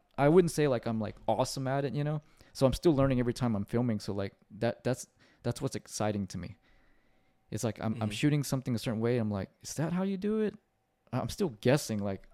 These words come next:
Speaker 1: "Maybe, I don't know. Let's see what happens." Then once you, you know, pull in the file, it's like, "Oh yeah, okay, that, that came out okay." <laughs> You know, not too bad.
Speaker 2: Dude, spoken like a true artist, like,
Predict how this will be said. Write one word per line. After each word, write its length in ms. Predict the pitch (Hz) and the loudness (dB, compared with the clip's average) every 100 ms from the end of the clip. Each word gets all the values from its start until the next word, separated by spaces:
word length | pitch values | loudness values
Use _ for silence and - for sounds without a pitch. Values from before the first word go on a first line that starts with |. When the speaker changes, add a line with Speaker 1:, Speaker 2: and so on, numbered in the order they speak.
| - | -14
Speaker 1:
"Maybe, 500 | 107 180 202 135 123 - | -4 -2 0 -2 -2 0
I 60 | |
don't 100 | 185 | 2
know. 100 | 147 | 2
Let's 180 | 117 170 | 2 2
see 80 | - | 2
what 120 | 147 | 2
happens." 400 | 135 - 95 98 | 2 0 -4 -4
Then 220 | 117 120 - - _ _ _ | -2 -2 -4 -20 _ _ _
once 260 | 120 135 - | -4 -2 0
you, 240 | 135 117 - _ _ - - - | 0 0 -4 _ _ -20 -20 -8
you 100 | 139 | -2
know, 140 | 127 110 | -2 8
pull 240 | - 147 | 8 8
in 60 | 127 | 2
the 80 | |
file, 300 | - 151 175 | 2 4 6
it's 100 | 143 | 4
like, 160 | 117 107 _ - | 0 -4 _ -2
"Oh 100 | 247 | 0
yeah, 180 | 294 226 | 2 0
okay, 240 | 240 285 | 0 -2
that, 160 | 214 220 233 | -2 -4 -8
that 140 | 214 | -6
came 140 | - 226 | -4 -2
out 80 | 226 | 0
okay." 360 | 226 247 180 113 | -2 -2 -2 -2
<laughs> 20 | |
You 80 | 123 | -2
know, 200 | 139 180 - - _ _ | -2 -2 -8 -20 _ _
not 200 | 147 147 | -8 -8
too 100 | - | -6
bad. 240 | 175 135 104 - - _ _ _ _ | -2 -2 -4 -14 -20 _ _ _ _
Speaker 2:
Dude, 320 | 175 190 139 - _ _ _ _ | -10 -10 -12 -16 _ _ _ _
spoken 440 | - - 202 247 226 | -16 -2 -2 0 -4
like 140 | 170 | -4
a 20 | 120 | -6
true 300 | - 220 202 | -6 -2 -2
artist, 480 | 180 160 71 - _ - | -2 -6 -10 -12 _ -8
like, 200 | 120 | -8